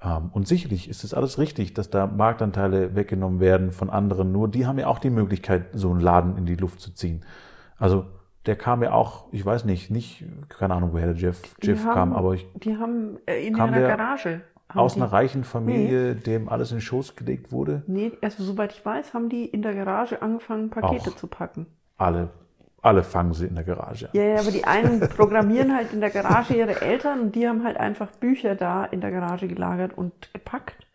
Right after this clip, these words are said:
Speaker 1: Ja.
Speaker 2: Und da haben ja auch diesen Gedanken im Sinne von, wir machen das als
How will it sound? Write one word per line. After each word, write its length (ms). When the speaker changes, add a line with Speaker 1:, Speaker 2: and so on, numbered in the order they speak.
Speaker 1:
Ja. 160
Speaker 2:
Und 220
da 140
haben 180
ja 220
auch 220
diesen 280
Gedanken 600
im 160
Sinne 300
von, 540
wir 100
machen 260
das 140
als 400